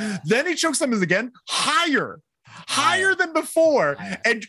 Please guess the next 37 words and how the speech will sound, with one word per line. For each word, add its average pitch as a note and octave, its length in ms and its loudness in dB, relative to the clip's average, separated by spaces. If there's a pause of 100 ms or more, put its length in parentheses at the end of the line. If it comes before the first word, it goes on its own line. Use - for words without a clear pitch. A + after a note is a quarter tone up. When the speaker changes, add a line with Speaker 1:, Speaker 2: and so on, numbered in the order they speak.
Speaker 1:
squishes F4+ 880 -2
him E4+ 180 -2
to C4 80 0
death. E3 360 -2 (140)
It D#3+ 160 0
was E3 240 0
amazing. A#2+ 480 -2
It C3 80 -6
was C#3 240 -2
Speaker 2:
Yeah, B2+ 80 -4
Speaker 1:
really B2 180 -2
good. A#2 140 -4
Speaker 2:
really D#3+ 240 0
incredible. A#2 640 -8
Speaker 1:
And F#3 100 0
I'm E4+ 160 -4
into E4 180 -4
Luchasaurus G3+ 760 -2
now. G#2 60 -16 (320)
Speaker 2:
Yeah. G#3+ 200 0
Speaker 1:
I'm A#3+ 280 -2
into E3+ 340 0
him. - 60 -18 (500)
Speaker 2:
Uh, E3 240 -6
Speaker 1:
What, D#3+ 120 2
Speaker 2:
Griff F3+ 100 -4
Speaker 1:
what D#3 80 0
do - 20 -2
we D#3+ 80 2
got? D#3+ 80 2
Speaker 2:
Garrison, C3 400 -4
Griff D#3 160 -8
Garrison, D3+ 320 -4
two D3+ 160 -6
hundred B2+ 240 -8
two B2+ 160 -8
pounds. - 480 -14